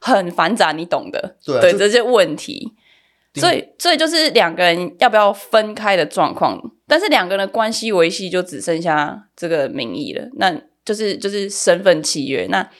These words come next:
Speaker 1: 变成说双方要不要解消这个身份契约就好了。天哪，好，好法律哦，但就是这样子，对，那，那就很 peace。如果两个人对于这件事情都有共识，那就，哦，就是签离婚协议嘛，证人见证，然后去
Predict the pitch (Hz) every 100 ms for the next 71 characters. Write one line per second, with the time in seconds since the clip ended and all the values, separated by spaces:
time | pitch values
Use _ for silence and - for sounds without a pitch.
0 | _ _ - 214 170 170 175 165 175 185
1 | 180 185 180 160 160 151 - 151 151 147
2 | 151 143 131 - 131 113 - - - -
3 | - 254 285 226 170 - 160 - 180 190
4 | 180 190 165 - 208 185 - 185 165 -
5 | - - - _ - - - - - 302
6 | 349 403 415 302 190 185 311 220 - 113
7 | 226 294 220 165 170 180 254 208 220 220
8 | 220 208 170 175 - 180 165 180 160 180
9 | 180 185 180 - _ _ _ 175 165 156
10 | 156 190 202 196 - 185 165 180 180 -
11 | 156 170 147 127 - 185 151 - 147 -
12 | 190 170 151 165 135 143 175 170 - 196
13 | 175 156